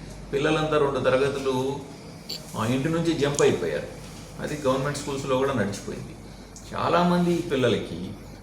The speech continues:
చదవడం, బేసిక్ న్యూమరికల్ స్కిల్స్ వన్, టూ, త్రీ, ఫోర్ ఇవి న్యూమరికల్స్ ఒకటి, రెండు, మూడు, నాలుగు రాయడం కానీ చదవడం కానీ ఫస్ట్ ఉన్న పిల్లలకు రావడం లేదు.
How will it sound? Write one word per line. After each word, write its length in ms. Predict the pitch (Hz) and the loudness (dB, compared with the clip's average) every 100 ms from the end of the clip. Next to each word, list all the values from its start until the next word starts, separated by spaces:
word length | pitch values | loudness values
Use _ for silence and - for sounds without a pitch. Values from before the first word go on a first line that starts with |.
| - - - | -18 -14 -2
చదవడం, 520 | 110 127 135 139 139 - - - - - - | 4 6 6 2 -2 -10 -14 -16 -16 -12 -4
బేసిక్ 480 | 127 175 185 175 156 | 2 4 4 2 0
న్యూమరికల్ 460 | 147 139 127 110 | 0 2 2 0
స్కిల్స్ 580 | - 87 76 - - 92 | -2 -8 -6 -8 -10 -4
వన్, 240 | 95 104 | 0 0
టూ, 120 | 104 101 | -2 -4
త్రీ, 240 | - 92 | -4 -6
ఫోర్ 320 | - 95 95 | -4 -6 -4
ఇవి 380 | 98 101 101 104 - - | -4 -4 -6 -8 -14 -6
న్యూమరికల్స్ 500 | 98 101 101 98 87 | -2 0 0 -2 -4
ఒకటి, 220 | 95 95 | -4 -2
రెండు, 180 | 98 95 | -2 -2
మూడు, 240 | 95 90 87 | -4 -4 -2
నాలుగు 240 | 87 87 - - - - - 82 | -4 -4 -8 -14 -16 -16 -10 -2
రాయడం 380 | 87 90 113 | 4 4 2
కానీ 240 | 113 110 107 | 0 -2 -4
చదవడం 520 | - 85 90 90 87 | -2 0 0 0 -2
కానీ 360 | 82 85 80 - - | -4 -6 -10 -12 -10
ఫస్ట్ 260 | 101 - 135 | -8 -6 -2
ఉన్న 160 | 117 98 | 0 0
పిల్లలకు 400 | 90 85 82 80 | 0 0 -2 -4
రావడం 420 | 71 73 76 73 | -4 -6 -8 -10
లేదు. 120 | 73 | -12